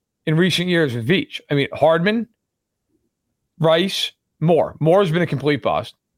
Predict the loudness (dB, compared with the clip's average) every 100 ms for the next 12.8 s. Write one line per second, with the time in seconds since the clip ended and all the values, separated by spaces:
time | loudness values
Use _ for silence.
0 | _ -6 0 0 0 -2 0 0 -2 -6
1 | -8 -2 -2 -2 -6 -8 -8 -14 _ _
2 | _ _ _ -2 0 2 0 0 0 0
3 | 0 0 2 0 0 0 2 -2 -8 _
4 | _ _ 0 0 2 -2 -2 -2 0 0
5 | -2 -4 -8 -8 -2 0 2 0 -2 -8
6 | -4 -4 -6 -10 -14 -20 -20 _ _ _
7 | -2 0 4 2 2 -2 -2 0 -2 0
8 | 0 2 0 -2 -6 -8 _ _ _ _
9 | -4 -4 -4 _ _ _ _ _ _ _
10 | -2 -2 0 0 0 -2 -2 -2 -2 0
11 | 0 0 -2 -6 -4 -4 0 0 2 0
12 | 0 0 -2 -4 -2 0 0 -4